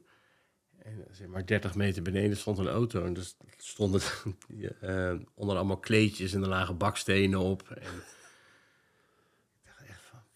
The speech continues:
"Fuck, hoe gaan we dit wegkrijgen?" Want met de kar naar beneden, dat, ja, dat is ook een ding. Dus uiteindelijk hebben we allemaal spanbanden aan elkaar geknoopt en die auto naar boven ge-, getrokken. Natuurlijk geblokkeerde remmen, alles.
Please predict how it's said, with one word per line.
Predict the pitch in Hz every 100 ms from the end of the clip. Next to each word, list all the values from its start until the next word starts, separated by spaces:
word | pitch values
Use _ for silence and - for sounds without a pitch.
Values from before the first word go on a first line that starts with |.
| _
"Fuck, | 143 143 143 - -
hoe | 110
gaan | - 104 101
we |
dit | 104 117 - - -
wegkrijgen?" | 143 151 - 139 131 101 - 85 _ _ _ _ _ _ _ -
Want | 110
met | 101 104
de | -
kar | - 120
naar | 104 95
beneden, | 98 110 120 92
dat, | 95 95 - - _ - _
ja, | 123 - -
dat | 95
is |
ook | 90 90
een | 104
ding. | 98 120 - _ - _ _ _
Dus | _ 92
uiteindelijk | 92 101 95
hebben | 95 92
we | 95
allemaal | 98 95
spanbanden | - - 104 107 95 95 92 87
aan | 101
elkaar | 95 - 101 98
geknoopt | - 104 98 92
en | 92
die | 90
auto | 104 104 98
naar | 95
boven | 95 104 104 -
ge-, | - 95 90 87
getrokken. | - 87 - 98 95 - 165 _ _ - _
Natuurlijk | - - -
geblokkeerde | 190 92 90 92 90 87 82
remmen, | 82 90 92 92 90 85 -
alles. | - 92 92 95